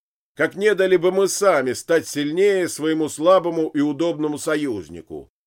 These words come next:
чтобы он не представлял для нас потенциальной угрозы в будущем. Ведь так? И вожди согласно закивали, признавая очевидную вещь. Так что мешает им потом целенаправленно ослабить нас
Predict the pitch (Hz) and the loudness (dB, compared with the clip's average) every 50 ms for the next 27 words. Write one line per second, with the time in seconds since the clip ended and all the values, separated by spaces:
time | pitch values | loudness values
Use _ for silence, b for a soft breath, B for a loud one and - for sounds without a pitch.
0 | _ _ _ - 147 147 143 160 190 196 185 160 151 156 156 - 160 156 143 - | _ _ _ -4 -4 0 2 4 4 4 4 2 0 -2 -2 -2 -6 -6 -6 -2
1 | - 151 147 160 190 196 190 165 139 147 156 156 160 147 - - - 160 170 175 | -2 -2 0 2 4 4 2 2 2 -2 -2 -2 -2 -4 -4 -6 -8 -6 -4 -4
2 | 160 147 - 175 185 175 165 160 160 160 156 131 147 170 170 156 143 160 160 139 | -4 -2 2 2 2 4 2 2 2 0 0 0 0 -2 -2 0 0 -2 -2 -4
3 | 123 120 143 135 104 85 87 82 - - - 76 71 67 64 - _ _ _ _ | -4 -6 -6 -6 -4 -6 -10 -14 -14 -16 -16 -16 -18 -18 -20 -20 _ _ _ _
4 | _ - 113 160 175 175 _ - 220 247 240 - _ _ _ _ _ _ _ _ | _ 0 2 2 2 2 _ 0 0 0 0 -4 _ _ _ _ _ _ _ _
5 | _ _ _ _ _ _ _ _ - 123 147 160 139 113 98 104 180 214 196 - | _ _ _ _ _ _ _ _ -6 -2 0 0 0 0 -4 -8 -10 -8 -4 -2
6 | 165 147 120 110 127 160 160 - - 143 131 131 143 123 - 156 135 123 104 90 | -2 -2 0 0 0 0 0 -2 -4 -6 -6 -6 -8 -6 -6 -6 -4 -4 -4 -4
7 | 82 82 78 73 69 67 _ _ _ _ - 120 131 120 98 123 120 120 143 160 | -6 -8 -10 -12 -16 -20 _ _ _ _ -8 -6 -6 -4 -2 -2 -2 0 0 0
8 | 160 147 139 127 - - 110 113 120 131 123 110 120 117 120 113 101 92 80 71 | 2 2 0 0 -2 -6 -10 -8 -8 -8 -8 -6 -4 -4 -4 -4 -6 -8 -10 -12
9 | 67 58 - - _ _ _ _ _ _ _ _ _ _ _ _ _ _ _ _ | -14 -18 -20 -20 _ _ _ _ _ _ _ _ _ _ _ _ _ _ _ _
10 | _ _ _ _ _ _ _ 156 170 - - - 262 262 254 226 208 - - 214 | _ _ _ _ _ _ _ -2 -2 -2 -4 -4 -4 -4 0 0 -2 0 0 2
11 | 214 196 180 185 185 180 165 - 180 170 - 214 208 196 170 - 185 190 190 190 | 2 2 2 2 0 0 2 2 0 2 2 2 0 0 0 0 0 2 4 4
12 | 190 190 - - - 202 202 185 180 185 180 180 185 190 185 - 185 190 185 165 | 4 4 2 2 2 2 2 2 2 0 2 2 2 2 2 2 4 4 4 4
13 | 135 107 110 107 - - 110 110 98 85 73 69 - - | 4 2 -2 -8 -10 -12 -10 -10 -8 -10 -10 -14 -18 -20